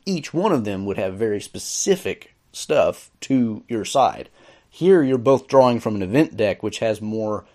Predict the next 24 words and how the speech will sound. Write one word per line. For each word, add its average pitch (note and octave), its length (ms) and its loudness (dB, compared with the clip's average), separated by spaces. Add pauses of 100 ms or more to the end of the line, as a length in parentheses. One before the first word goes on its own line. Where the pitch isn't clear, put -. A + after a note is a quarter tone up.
(280)
generic A#2+ 720 0
type A2 460 0
language, G#2+ 840 0 (960)
and A#2+ 160 -4
so B2+ 260 0
the A#2 160 -2
effects C#3+ 460 0
of A#2 140 -4
that, G#2 320 0
that A2 140 -4
you G#2+ 120 -8
can G#2 220 -8
use G#2+ 200 -6
with G#2 160 -6
the G2 100 -6
event A#2+ 340 -2 (760)
half G#2+ 260 -2
of G2 80 -6
the F#2 60 -8
card, G#2+ 520 2 (680)
are B2+ 140 -2
not D3 420 0
very C3+ 460 2
story-oriented. B2 1400 2